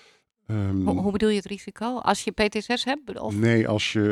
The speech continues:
Speaker 1: het, dus een dierbare verliest door zo'n, zeg maar, plotselinge, niet-natuurlijke
Speaker 2: Ja,
Speaker 1: doodsoorzaak.
Speaker 2: traumatisch overlijden eigenlijk.
Speaker 1: Exact,
Speaker 2: Ja.
Speaker 1: ja, ja, ja, ja.
Speaker 2: Dus het kan ook voorkomen, hè, naar suïcide.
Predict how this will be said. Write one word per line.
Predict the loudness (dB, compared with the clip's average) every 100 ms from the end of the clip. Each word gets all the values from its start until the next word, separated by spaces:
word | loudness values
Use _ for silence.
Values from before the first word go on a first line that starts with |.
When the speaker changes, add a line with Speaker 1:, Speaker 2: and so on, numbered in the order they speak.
| 2
Speaker 1:
het, | -4 -6
dus | -4 -2
een | 0
dierbare | 0 4 4 6 4 4 2
verliest | -2 -2 2 2 0 -4 0
door | 2 4 4 4
zo'n, | 2 4 4 2
zeg | 0
maar, | -2 -2
plotselinge, | 0 0 0 -2 0 4 6 6
niet-natuurlijke | 6 4 0 0 0 0 2
Speaker 2:
Ja, | 4
Speaker 1:
doodsoorzaak. | 6 4 4 4 4
Speaker 2:
traumatisch | 2 0 -2 -2
overlijden | 0 -2 0 2 2 2 0
eigenlijk. | 0 0 0
Speaker 1:
Exact, | -2 0 -2 0
Speaker 2:
Ja. | 2 2
Speaker 1:
ja, | 0 _ 0
ja, | 0 0 -2
ja, | -2 -2 -6 _
ja. | -4 -4 -2
Speaker 2:
Dus | -2 -2
het | -2
kan | 0 0
ook | 0 -4
voorkomen, | -2 -2 0 -2 -2 -2
hè, | -4 -4
naar | -4 -4
suïcide. | -4 -4 -10 -12 -6 0 0 0